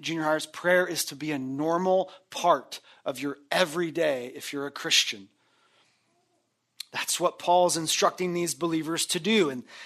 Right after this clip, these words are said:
that's what God's word calls us still to do. Being devoted is, it's serious business. It isn't something that we do half-hearted. It isn't something that we're to think is optional either.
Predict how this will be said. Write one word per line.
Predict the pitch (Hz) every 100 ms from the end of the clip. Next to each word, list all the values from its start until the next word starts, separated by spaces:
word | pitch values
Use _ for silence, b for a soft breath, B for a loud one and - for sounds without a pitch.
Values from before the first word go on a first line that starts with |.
| B B -
that's | 147 -
what | 160
God's | 151 165 180 143
word | 156 170 156
calls | - 170 170 -
us | 196 - - -
still | - - 185 180
to | -
do. | 170 226 170 113 101
Being | 123 190 196 180 B B B B
devoted | 160 147 196 226 170 160 175
is, | 170 165 - - - _ _ _ _ _ _ -
it's | 156 - - -
serious | - 214 220 170 160 - - B B B
business. | 139 226 175 135 -
It | 151
isn't | 180 226
something | - 208 214
that | 202 180
we | 180
do | 180 190
half-hearted. | 175 185 196 - - - - 208 165 170
It | 180
isn't | 170 180 202
something | 220 208 214
that | 202 175
we're | 180 185
to |
think | 170 196 196 196
is | 180 -
optional | 190 226 226 - 160 156 190
either. | 214 208 135 110